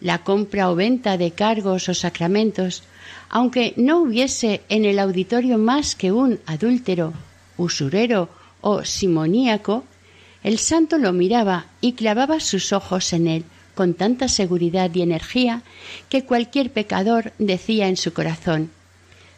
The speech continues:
"Dios le ha revelado a Fray Vicente mis pecados".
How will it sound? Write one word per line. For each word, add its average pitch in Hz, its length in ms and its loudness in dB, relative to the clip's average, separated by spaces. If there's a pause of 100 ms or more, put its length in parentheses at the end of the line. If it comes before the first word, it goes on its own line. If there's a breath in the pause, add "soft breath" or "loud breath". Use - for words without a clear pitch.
"Dios 185 680 0
le 233 240 2
ha 214 140 2
revelado 233 560 0
a 220 60 0
Fray 196 280 -2
Vicente 196 520 0
mis 180 180 0
pecados". 165 720 -4